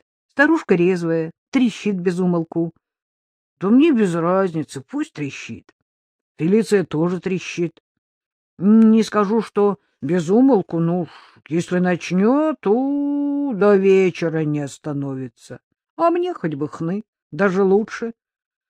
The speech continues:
Ужин человеку отломится. А Сильвия, ну вот та толстуха, скажу тебе, она готовит, м, пальчики оближешь, и всегда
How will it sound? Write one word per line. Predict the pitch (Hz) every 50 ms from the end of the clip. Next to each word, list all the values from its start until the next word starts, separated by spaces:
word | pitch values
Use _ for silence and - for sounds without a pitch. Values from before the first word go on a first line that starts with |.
| _ _ _ _ _
Ужин | - 135 160 185 196 202 202 185 175 175 165
человеку | - - 170 170 165 170 170 170 160 - - 151
отломится. | 147 147 - 165 160 156 143 131 123 - - - - _
А | 269 254 208
Сильвия, | 196 - - 226 214 190 175 180 180 175 170 160 - _ _ _ _
ну | - 294 302 254 196
вот | 180 185 165 - _ _
та | - 165 156 139 123
толстуха, | - - 165 185 190 - - - 190 160 131 - - - - - _ _ _ _ _ _ _ _ _ _ _ _
скажу | _ - 160 147 160 233
тебе, | 240 - 208 180 196 185 175 156 - _ _ _ - _
она | - 131 151 147
готовит, | 147 139 147 - - 330 381 403 359 254 - _ _ _ _ _ _ _ _ -
м, | 262 269 262 - 339 285 220 226 233 233 233 233 226 - -
пальчики | - - 330 330 339 330 311 - - - - - - 302
оближешь, | 294 294 269 254 285 277 294 285 269 262 254 262 262 247 - - _ _ _
и | - 165
всегда | 147 147 - - 180 151 151 139 170 170 165 143